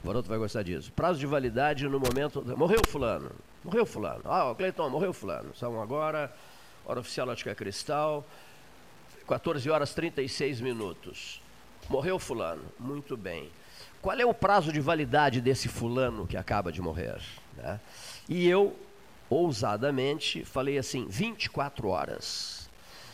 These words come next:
Ele valerá, significará, terá importância, estará nas páginas dos jornais, nas conversas de rádio, no noticiário de televisão, nas conversas de café, nas conversas de esquina, nas conversas de rua, nas conversas de praça,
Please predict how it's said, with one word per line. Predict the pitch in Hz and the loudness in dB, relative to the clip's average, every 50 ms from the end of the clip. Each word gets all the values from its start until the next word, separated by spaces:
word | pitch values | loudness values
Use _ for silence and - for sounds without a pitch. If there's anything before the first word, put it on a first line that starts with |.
| - - - | -20 -14 -4
Ele | - 95 101 107 107 | -2 -2 0 0 0
valerá, | 90 113 123 139 147 147 151 160 175 175 - | 0 0 2 2 2 2 2 2 2 2 0
significará, | - - 123 101 104 107 110 - 120 - 139 113 107 143 151 156 | -2 -4 -4 -4 -4 -4 -4 -6 -6 -4 -2 0 0 2 2 0
terá | 147 - 110 110 | 0 0 -2 -4
importância, | 107 104 - 139 131 123 - - 147 143 143 135 - - 98 | -4 -4 -4 -4 -4 -4 -2 -2 0 0 0 0 -2 -4 -8
estará | 101 - 127 117 117 113 | -6 -6 -4 -4 -2 -2
nas | 113 113 - | -2 -4 -4
páginas | - 123 120 113 104 117 117 | -4 -4 -2 -2 -2 -4 -4
dos | 113 117 | -4 -2
jornais, | 107 165 156 143 147 139 135 120 | 0 0 0 2 2 2 2 0
nas | 104 101 95 | 0 -4 -6
conversas | - 104 90 101 101 90 - 123 117 | -6 -6 -4 -4 -4 -4 -4 -6 -6
de | 135 143 | -4 -2
rádio, | - 135 120 127 98 104 98 | 0 0 0 0 -2 -2 -4
no | 95 | -4
noticiário | 92 87 - - 120 113 107 | -4 -4 -4 -4 -4 -4 -4
de | 101 - | -6 -6
televisão, | 113 117 117 139 143 113 135 147 127 | -6 -6 -4 -4 -2 0 0 0 0
nas | 113 92 - | 0 -2 -4
conversas | - 98 95 101 104 123 127 123 | -4 -4 -4 -4 -6 -6 -8 -6
de | - | -4
café, | - 147 147 - 160 127 120 | -4 -4 -2 0 0 0 0
nas | 104 - | -2 -4
conversas | - 85 95 101 104 127 131 117 | -6 -6 -6 -6 -6 -6 -6 -6
de | 123 | -6
esquina, | 123 - - - - 180 139 104 | -6 -8 -6 -4 -2 0 0 0
nas | 85 87 - | -2 -4 -6
conversas | - 107 120 113 - 135 147 | -6 -6 -6 -6 -6 -6 -6
de | 143 | -4
rua, | 151 143 180 160 123 | -2 0 2 2 2
nas | 98 90 - | 0 -2 -6
conversas | - 107 87 80 123 139 139 | -6 -6 -6 -6 -6 -8 -8
de | 139 | -6
praça, | - - 170 170 147 - - | -2 0 0 2 0 0 -4